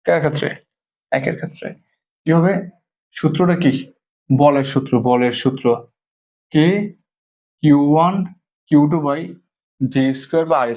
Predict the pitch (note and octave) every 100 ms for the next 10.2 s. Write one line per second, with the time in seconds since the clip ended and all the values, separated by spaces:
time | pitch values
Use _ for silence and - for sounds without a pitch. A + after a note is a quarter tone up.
0 | - - B2 - C3+ B2 C#3 C3+ C3+ C3
1 | C3 B2+ B2 A#2+ B2+ C3+ C3+ C#3+ D3+ C3+
2 | C#3+ D#3+ E3+ E3+ E3 C#3+ B2+ C3 B2+ A#2+
3 | - A#2+ A#2 - _ _ _ _ _ _
4 | _ _ - F#3+ F#3+ F#3 F3 C#3+ D3+ -
5 | - _ _ _ _ _ _ _ _ _
6 | _ _ - F3 F3+ F#3 F#3+ F#3 F3+ F3+
7 | C#3+ D3+ - - _ _ C3 B2 B2 C#3
8 | F3 F3+ F3 D#3 D3 F3 F3+ F3+ F3 E3+
9 | E3 E3 D#3+ D#3 D#3+ D3+ C3 C#3+ D#3+ F3
10 | E3+ F3+